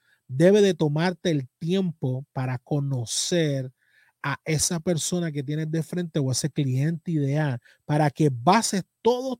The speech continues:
tus mensajes de mercadeo. Y esta es la parte importante, para que bases todos tus mensajes de mercadeo y promociones según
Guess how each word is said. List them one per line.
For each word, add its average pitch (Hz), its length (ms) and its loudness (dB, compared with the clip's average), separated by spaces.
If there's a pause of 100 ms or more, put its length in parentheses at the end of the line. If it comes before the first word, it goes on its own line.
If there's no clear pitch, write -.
(120)
tus 214 140 -2
mensajes 190 640 -2
de 175 100 0
mercadeo. 147 760 -2 (460)
Y 123 200 2
esta 165 220 4
es 156 60 4
la 131 120 0
parte 139 420 -2
importante, 156 840 -4 (380)
para 160 240 0
que 160 200 0
bases 185 640 0 (280)
todos 196 460 2 (120)
tus 180 160 0
mensajes 156 840 -4
de 170 140 0
mercadeo 143 920 -4 (380)
y 196 180 0
promociones 185 840 -2 (340)
según 190 1040 0